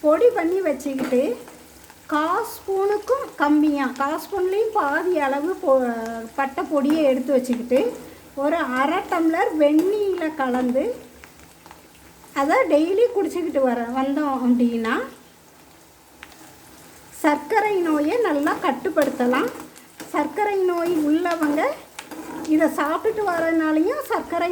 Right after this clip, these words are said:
நோய் வந்து நல்லா கம்மியாகும், நல்லா கட்டுப்படும்.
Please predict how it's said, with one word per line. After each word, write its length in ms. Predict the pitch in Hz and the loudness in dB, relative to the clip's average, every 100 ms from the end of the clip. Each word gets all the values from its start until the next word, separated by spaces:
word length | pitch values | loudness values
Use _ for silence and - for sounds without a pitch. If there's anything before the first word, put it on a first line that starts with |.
| 339 | -2
நோய் 160 | 311 294 | -2 0
வந்து 180 | 285 320 453 | 0 0 0
நல்லா 280 | 294 285 330 320 254 226 220 233 254 - - - - 285 | -2 -2 0 0 0 -2 -8 -10 -12 -14 -20 -20 -6 0
கம்மியாகும், 760 | 294 320 370 302 269 285 453 349 | 4 4 4 -2 -4 -4 -2 -2
நல்லா 260 | 277 285 269 240 233 - - | -2 0 0 -2 -6 -10 -6
கட்டுப்படும். 560 | 269 - 339 294 277 | -4 -4 0 2 2